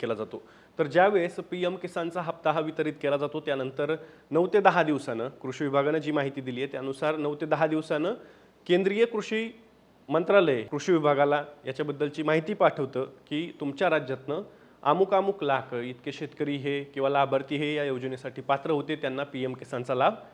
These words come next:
देण्यात आलेला आहे. कारण की पीएम किसानचा लाभार्थी जो आहे, तोच नमो शेतकरी महासन्मान निधी योजनेचा लाभार्थी आहे. त्यामुळे ती गोष्ट आपण लक्षात ठेवायची आहे आणि त्यामुळं नमोचा हप्ता हा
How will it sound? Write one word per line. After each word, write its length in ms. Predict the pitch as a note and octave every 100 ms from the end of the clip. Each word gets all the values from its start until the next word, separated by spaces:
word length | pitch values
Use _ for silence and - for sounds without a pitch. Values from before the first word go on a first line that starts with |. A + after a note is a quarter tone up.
| -
देण्यात 320 | C#3 E3+ C#3+
आलेला 200 | A2+ G#2+
आहे. 100 | G2+
कारण 160 | B2+ C3 C3
की 140 | G3+ -
पीएम 240 | E3+ G3
किसानचा 460 | A3 G#3 A3 G3+ G3+
लाभार्थी 420 | F#3 E3 E3 F3
जो 140 | D3+ D#3
आहे, 200 | C#3 G3
तोच 320 | - A3+ A3
नमो 320 | F#3+ F#3 F#3
शेतकरी 340 | F#3 F3 E3+
महासन्मान 480 | E3+ D3+ D#3 D3 C#3+
निधी 220 | C3+ B2+
योजनेचा 420 | C#3+ B2 B2 B2 F#3
लाभार्थी 480 | G#3 C3+ G#2 G#2+
आहे. 80 | F#2+ - - -
त्यामुळे 280 | D3 E3+
ती 60 | G#3+
गोष्ट 280 | G#3 G#3+ G3+
आपण 200 | F#3 F#3
लक्षात 300 | F3 E3 D#3
ठेवायची 500 | - C3 B2+ B2 D3+
आहे 120 | - - - -
आणि 320 | C#3 F3 G3+ - - -
त्यामुळं 340 | A3+ F3+ C3+ - - - _
नमोचा 400 | C3+ E3 G#3+ A3+
हप्ता 520 | G#3+ G3 F3 G#3 A3 D#4+
हा 260 | - E3 A#3